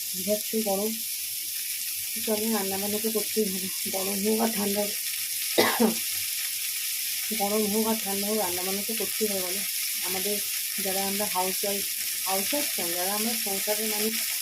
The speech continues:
তারা, তাদের তো রান্নাবান্না করতেই হয়, তাই না বলো? চলো, রান্নাবান্না স্টার্ট করে দিয়েছি, দেখতে থাকো কী করি না করি। চলো, ব্যাক ক্যামেরা করে শেয়ার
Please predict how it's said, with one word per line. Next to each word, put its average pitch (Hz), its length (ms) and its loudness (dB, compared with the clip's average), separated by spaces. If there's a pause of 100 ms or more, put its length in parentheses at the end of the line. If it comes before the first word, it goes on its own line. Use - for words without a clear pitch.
(260)
তারা, 196 240 0
তাদের 190 220 -2
তো - 140 -2
রান্নাবান্না 185 460 -2
করতেই 196 400 -2
হয়, 165 140 -2 (1160)
তাই 226 180 2
না 180 100 0
বলো? 196 120 -2 (1300)
চলো, 196 160 2 (100)
রান্নাবান্না 196 500 0
স্টার্ট 190 280 2
করে 208 200 2
দিয়েছি, 214 260 2 (140)
দেখতে 190 300 2
থাকো 202 200 2 (1800)
কী 214 100 0 (140)
করি 190 260 0
না 202 40 -2 (100)
করি। 202 160 0 (2500)
চলো, 208 200 2
ব্যাক 180 200 0
ক্যামেরা 196 280 0
করে 196 220 -2
শেয়ার 190 140 0